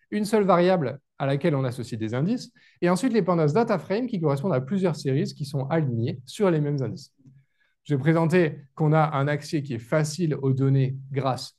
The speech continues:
aux indices de valeur, qui est le but de Pandas et Xarray, enfin qui n'est pas le but, mais qui est une des fonctionnalités principales, et que c'est des objets qui sont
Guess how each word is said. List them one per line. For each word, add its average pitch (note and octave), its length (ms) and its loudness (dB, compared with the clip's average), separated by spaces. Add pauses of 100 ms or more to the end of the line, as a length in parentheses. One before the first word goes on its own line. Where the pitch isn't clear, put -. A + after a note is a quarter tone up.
aux B2 300 0
indices C#3+ 300 2
de C#3 100 0
valeur, B2 460 -4 (180)
qui - 140 -12
est A#2 60 -4
le A2+ 180 -4
but D3 240 -4 (220)
de A#2+ 160 -6
Pandas A#2+ 340 -4
et G2 140 -8
Xarray, G2 300 -8
enfin C#3 180 -6
qui A2 80 -6
n'est A2+ 60 -4
pas A2+ 80 -2
le A2 80 -4
but, C3+ 140 -2
mais C3+ 120 -6
qui C3 100 -10
est A2 40 -6
une G#2+ 140 -10
des G#2+ 200 -6
fonctionnalités B2 480 -4
principales, D3 600 -4 (460)
et A3+ 160 2
que A3 220 2
c'est G3 240 -2
des D#3+ 180 2
objets F3 300 0
qui F#3+ 120 -6
sont D3 300 -6